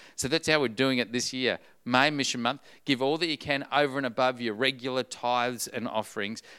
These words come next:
Give it to missions and bring it at the last, last week in May. And we're gonna see just what God will do in, in supporting, um, the Dockings and in h-, reaching and helping the people,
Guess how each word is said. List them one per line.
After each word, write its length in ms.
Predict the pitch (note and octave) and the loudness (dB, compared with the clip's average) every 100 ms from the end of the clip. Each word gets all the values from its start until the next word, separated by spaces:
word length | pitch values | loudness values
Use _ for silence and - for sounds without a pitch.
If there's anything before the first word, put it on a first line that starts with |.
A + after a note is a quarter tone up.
| - | -6
Give 140 | C3 | -4
it 80 | D#3+ | -4
to 100 | - | -4
missions 540 | C3+ C#3 - C#3+ D3+ - | -4 -2 -2 -4 -8 -8
and 260 | B2+ G#2 | -8 -6
bring 220 | - D#3 | -4 -2
it 80 | D3+ | 0
at 160 | C3 - | -2 -2
the 100 | G#2+ | -2
last, 480 | A#2+ B2 B2+ - - | 0 0 0 -6 -8
last 360 | C3 B2 A#2+ | -2 0 0
week 240 | B2 B2 - | -2 -2 -2
in 120 | A2 | -2
May. 320 | A2+ G#2 F#2+ - - - | 0 2 0 -6 -20 -10
And 220 | - A2 | -4 0
we're 100 | A#2 | 2
gonna 200 | A#2 A2+ | 2 0
see 360 | G#2+ - A#2+ G#2+ | -2 -2 0 -2
just 260 | G2 C3 - | -2 -6 -4
what 200 | G#2 - | -6 0
God 240 | A2+ G#2+ | 2 2
will 100 | G#2+ | -2
do 400 | G2+ G#2+ G2+ G2 | -4 -2 0 -2
in, 280 | - G#2 G2+ - - _ | -4 -8 -8 -12 -20 _
in 120 | A#2 | -8
supporting, 640 | G2+ A2 - C3+ C#3 C3+ B2+ - _ - | -6 -8 -2 0 2 -2 -6 -20 _ -6
um, 440 | A2 G#2 G2+ G2+ - _ | -2 -2 -4 -10 -14 _
the 100 | A#2 | -4
Dockings 640 | G2+ B2 B2 C#3 C3 B2+ - - | 0 0 0 -6 -6 -8 -10 -8
and 100 | A2+ | -6
in 160 | G#2+ | -6
h-, 140 | G#2+ - - | -8 -12 -4
reaching 480 | B2 B2+ - A2+ G#2+ | 0 0 -2 -4 -4
and 80 | |
helping 380 | G2+ A#2+ A2 A2+ | 0 0 0 -4
the 80 | G#2 | -6
people, 440 | - A2+ G#2+ A2 | -4 -4 -2 -6